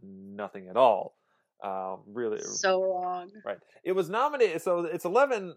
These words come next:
Speaker 1: eleven nominations. Great. That's a, that's a, that's a great, that's a solid number. Shape of Water had thirteen this year. I think the next one was seven.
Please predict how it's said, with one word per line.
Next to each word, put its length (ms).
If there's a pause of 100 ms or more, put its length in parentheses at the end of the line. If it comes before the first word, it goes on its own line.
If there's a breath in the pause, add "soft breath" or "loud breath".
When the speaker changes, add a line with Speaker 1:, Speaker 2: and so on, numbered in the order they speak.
Speaker 1:
eleven 320
nominations. 760 (180)
Great. 380 (120)
That's 280
a, 120
that's 220
a, 180
that's 200
a 60
great, 340
that's 160
a 80
solid 400
number. 320 (100)
Shape 220
of 80
Water 280
had 240
thirteen 720
this 240
year. 260
I 60
think 160
the 60
next 240
one 160
was 120
seven. 440